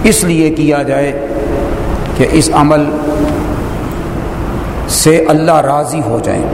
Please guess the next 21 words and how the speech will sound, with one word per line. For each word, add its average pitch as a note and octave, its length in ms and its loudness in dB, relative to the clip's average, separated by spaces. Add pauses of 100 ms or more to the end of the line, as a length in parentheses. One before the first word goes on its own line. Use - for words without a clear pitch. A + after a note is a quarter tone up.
(760)
اللہ C3 260 6
تعالیٰ D3+ 280 4
خوش D3+ 320 -2
ہو A#2+ 200 -2
جائیں، G#2 180 -2 (880)
اللہ C3 280 6
تعالیٰ D3+ 320 4 (1400)
کا C3+ 80 4 (140)
قرب F#3 240 8 (120)
حاصل C3 280 2
ہو A#2+ 220 0
جائے، A2 160 0 (1300)
اللہ B2+ 220 6
تعالیٰ D#3 340 6
کی D3 100 2
محبوبیت D3 720 2
مل C3 180 2
جائے، A#2 220 -2 (640)
بس D#3 200 4 (1000)
سارے D#3+ 320 4
اعمال C#3 520 0